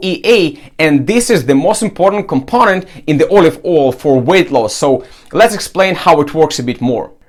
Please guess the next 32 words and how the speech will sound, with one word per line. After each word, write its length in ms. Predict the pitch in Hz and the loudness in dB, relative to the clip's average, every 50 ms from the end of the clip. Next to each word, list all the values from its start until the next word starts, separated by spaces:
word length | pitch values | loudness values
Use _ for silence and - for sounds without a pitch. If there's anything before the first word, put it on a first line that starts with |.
| - | -4
Research 460 | 151 220 277 294 285 247 233 240 233 - | 0 2 2 2 6 6 4 4 4 2
has 200 | 214 202 202 - | 0 0 0 0
connected 500 | - 196 196 202 202 - - 127 - - - | -4 -2 0 0 0 0 -4 -8 -6 0 2
O 220 | 180 214 214 - - | 2 2 2 0 -4
E 220 | 190 202 - - - | -6 -6 -6 -4 0
A 320 | 151 165 185 233 233 - - - - - - | 2 2 2 0 -2 -8 -14 -20 -20 -14 -4
with 400 | 135 180 185 - - - - - | 0 0 0 0 -2 -8 -8 -6
weight 380 | 139 127 165 190 202 196 - | -2 2 2 2 2 2 0
loss 260 | 151 143 127 117 - - - | 0 0 0 0 -2 -6 -2
in 100 | 151 139 | -2 -2
a 60 | 135 | -2
couple 420 | - - 196 190 - 190 180 - - | 0 0 0 0 2 0 -2 0 -2
of 220 | 139 135 135 - 123 | -4 -4 -4 -8 -6
different 420 | 117 147 143 - 156 135 131 - 123 | -6 -6 -4 -4 -6 -6 -6 -4 -4
ways. 320 | 139 - - - - - _ _ _ | -4 -4 -4 -8 -16 -18 _ _ _
So 300 | - 147 135 - - - - | -6 -6 -6 -6 -6 -2 4
O 200 | 190 240 269 269 - | 4 4 4 4 -2
E 240 | 214 226 185 - - | -8 -10 -10 -6 -2
A 280 | 202 226 269 285 277 269 | 2 2 4 2 2 -2
binds 520 | - 131 120 113 160 175 202 226 220 - - | -8 -14 -4 0 2 2 2 2 -2 -6 -6
to 220 | - 147 147 151 | -2 0 2 2
a 120 | - - - 131 | 2 0 -4 -14
very 600 | 113 110 104 165 180 196 208 220 233 226 - - - | -14 -12 2 4 4 6 6 4 2 0 -4 -6 -6
well-known 640 | 131 143 160 160 156 156 156 165 180 190 165 143 | 0 2 4 4 4 4 2 0 0 2 2 2
nuclear 300 | 160 196 196 220 196 185 | 2 2 2 0 0 2
receptor 500 | 165 156 151 - - 185 185 - - 160 | 2 0 0 0 -2 -2 -4 -4 -10 -10
called 420 | - - - 165 160 160 147 - - - - - - - | -10 0 4 4 4 4 4 -2 -16 -20 -20 -20 -18 -10
P 180 | - 208 220 - | -6 -6 -6 -6
P 440 | - 196 202 208 196 196 - - - 139 | -4 -4 -4 -4 -4 -4 -8 -12 -4 0
A 220 | 160 165 - - | 0 0 0 2
R 240 | - 160 160 - - - | 4 4 4 4 4 4
alpha 460 | 160 160 160 - - - - - | 4 4 4 2 -2 -4 -6 -6